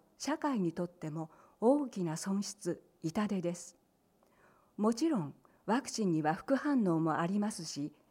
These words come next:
費用もそれなりにかかります。しかし、仮に肺炎に罹患した場合の医療費と予防接種の費用が同じだった場合、辛い思いをして寝込むよりは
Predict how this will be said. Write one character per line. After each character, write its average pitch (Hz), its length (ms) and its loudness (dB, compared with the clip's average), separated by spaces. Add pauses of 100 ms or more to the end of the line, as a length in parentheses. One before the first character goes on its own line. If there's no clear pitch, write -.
(320)
費 240 140 4
用 202 220 6
も 151 180 2
そ - 160 -2
れ 233 100 4
な 247 140 0
り 233 100 0
に 220 120 0
か 185 140 -4
か 190 120 -2
り 185 120 -2
ま 165 140 0
す。 - 180 -12 (840)
し - 100 -2
か 220 180 0
し、 - 260 -6 (540)
仮 240 280 4
に 247 160 4
肺 254 220 4
炎 294 160 6
に 269 160 6
罹 240 120 2
患 254 220 2
し - 60 -6
た - 120 0
場 208 180 2
合 208 80 4
の 190 260 4
医 190 100 2
療 226 220 4
費 214 160 -10
と 147 220 -6 (460)
予 226 160 10
防 294 180 4
接 294 260 0
種 214 140 0
の 170 100 2
費 202 180 -2
用 180 200 2
が 151 180 -2 (100)
同 165 80 4 (140)
じ 254 120 -2
だ 247 120 0
っ 254 100 -10
た 170 120 0
場 151 220 -2
合、 147 60 -4 (1000)
辛 233 320 4
い 262 100 4
思 254 240 6
い 240 120 4
を 202 80 4
し - 80 -6
て 196 140 2
寝 185 100 6
込 240 160 4
む 226 100 4
よ 185 140 4
り 160 100 2
は 156 220 -2